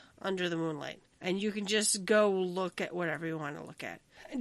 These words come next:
Don't do it if you don't want spoilers, 'cause spoilers will be involved. But I can see achievements, actions, instances, items, gathering nodes, N P Cs, and quests. So if you, if you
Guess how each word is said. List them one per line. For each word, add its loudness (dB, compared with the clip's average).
Don't 12
do 8
it 8
if 6
you 12
don't 10
want 8
spoilers, 6
'cause 0
spoilers 4
will 0
be 4
involved. 2
But 8
I 0
can -4
see 2
achievements, 4
actions, 2
instances, -2
items, 2
gathering 6
nodes, 2
N 0
P -4
Cs, 2
and -2
quests. -4
So -4
if -4
you, 4
if 0
you -2